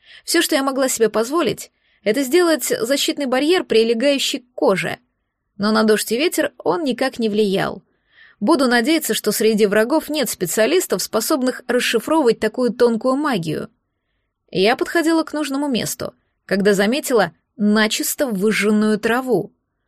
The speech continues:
Более того, все пространство стало резко казаться мне каким-то безжизненным. Я сделала два шага вперед и протянула руку к ветке, полностью почерневшего дерева.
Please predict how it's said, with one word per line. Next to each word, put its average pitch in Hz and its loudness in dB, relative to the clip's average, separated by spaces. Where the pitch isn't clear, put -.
Более 196 2
того, 170 -2
все 214 0
пространство 220 -2
стало 202 2
резко 247 0
казаться 226 0
мне 220 0
каким-то 226 -2
безжизненным. 208 -4
Я 220 4
сделала 294 4
два 220 2
шага 233 0
вперед - 0
и 240 0
протянула 226 2
руку 240 2
к 233 -4
ветке, 254 0
полностью 277 -2
почерневшего 220 -2
дерева. 180 -2